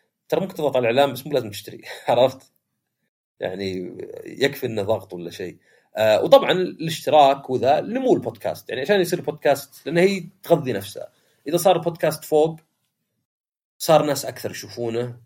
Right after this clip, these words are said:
وصار يسمعونه أكثر. فالاشتراك، إرسال لمن تحبون،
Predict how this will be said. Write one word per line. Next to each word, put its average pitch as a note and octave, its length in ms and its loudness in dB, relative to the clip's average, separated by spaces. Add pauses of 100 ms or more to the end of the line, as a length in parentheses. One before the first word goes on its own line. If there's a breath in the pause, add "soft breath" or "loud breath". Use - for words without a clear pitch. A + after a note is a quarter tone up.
وصار - 500 2 (280)
يسمعونه G#2 440 -6
أكثر. - 380 -14
فالاشتراك، C3+ 1400 2
إرسال B2+ 460 0
لمن A2+ 200 -8
تحبون، A#2 760 -6